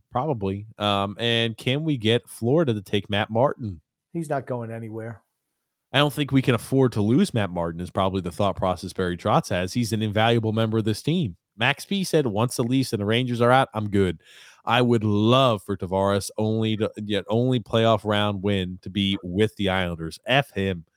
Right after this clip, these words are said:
Speaker 1: That'd be
Speaker 2: Mm.
Speaker 1: kinda apropos. I
Speaker 2: Uh,
Speaker 1: wouldn't be opposed to it. Uh, Drew L says, uh, "No, nothing on the Bridgeport Islanders. Come to, come on, guys. Nothing on the Bridgeport Islanders. Come on, guys." Um, yeah, I mean, hey,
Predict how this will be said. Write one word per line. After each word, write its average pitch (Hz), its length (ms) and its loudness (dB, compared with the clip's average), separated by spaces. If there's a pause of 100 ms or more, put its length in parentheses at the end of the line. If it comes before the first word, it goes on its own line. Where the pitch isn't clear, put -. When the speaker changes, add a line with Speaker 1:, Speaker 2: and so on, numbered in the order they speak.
(280)
Speaker 1:
That'd 330 180 -6
be 143 60 0
Speaker 2:
Mm. - 120 -10
Speaker 1:
kinda 98 140 -2
apropos. 85 580 -6 (180)
I 95 40 -4
Speaker 2:
Uh, 104 100 0
Speaker 1:
wouldn't 127 200 -2
be 120 80 0
opposed 98 400 -4
to 82 100 -6
it. 80 140 -12 (360)
Uh, 95 260 0 (320)
Drew 156 200 2
L 156 240 4
says, 135 400 2
uh, 110 240 -2
"No, 107 520 2
nothing 175 600 0
on 135 240 0
the 120 80 -2
Bridgeport 110 560 0
Islanders. 101 500 0
Come 107 500 -4
to, - 100 -16 (100)
come 107 300 -2
on, 95 200 -2
guys. 80 540 -10 (520)
Nothing 147 240 2
on 151 60 2
the 127 60 0
Bridgeport 127 360 4
Islanders. 110 280 0
Come 180 160 0
on, 104 160 0
guys." 80 400 -10 (440)
Um, 175 380 2
yeah, - 160 -10
I 175 60 -4
mean, 180 240 -4 (400)
hey, 196 220 -2